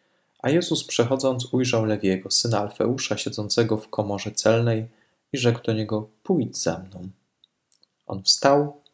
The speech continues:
i poszedł za nim". Taka krótka wzmianka pokazująca historię powołania Mateusza, Lewiego,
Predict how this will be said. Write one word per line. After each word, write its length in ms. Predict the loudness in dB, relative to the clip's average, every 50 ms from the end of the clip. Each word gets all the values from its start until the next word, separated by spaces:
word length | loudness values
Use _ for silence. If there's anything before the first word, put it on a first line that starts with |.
| _ _ _ _ -10
i 100 | -10 -10
poszedł 480 | -6 -6 -6 -4 -2 -4 -4 -6 -6 -10
za 200 | -12 -12 -14 -14
nim". 160 | -20 -20 -20 -20 _ _ _ _ _ _ _ _ _ _ _ _ _ _ _ _ _ _ _ _ -20 -20 -20 -20 -20 _ _ -8
Taka 200 | -4 -4 -4 0
krótka 320 | 0 -2 -2 2 0 2
wzmianka 500 | 2 4 4 4 2 2 0 -6 -10 -10
pokazująca 920 | -10 -10 -8 -6 -6 -4 -2 -2 -2 -2 -2 -2 -2 -2 -2 -2 -2 -4
historię 540 | -8 -6 -4 -4 -4 0 2 2 4 4 2
powołania 800 | 0 2 0 0 0 0 0 2 2 2 0 -2 -4 -4 -6 -8 -12 _ _ _ _ _ _ -8
Mateusza, 840 | -8 -6 -4 -2 0 2 2 2 0 -2 0 0 0 0 0 -4 -6 -10 _ _ _ _ _ _ _ _ _ -10 -8
Lewiego, 640 | -8 -6 0 2 2 2 2 2 0 -4 -4 -6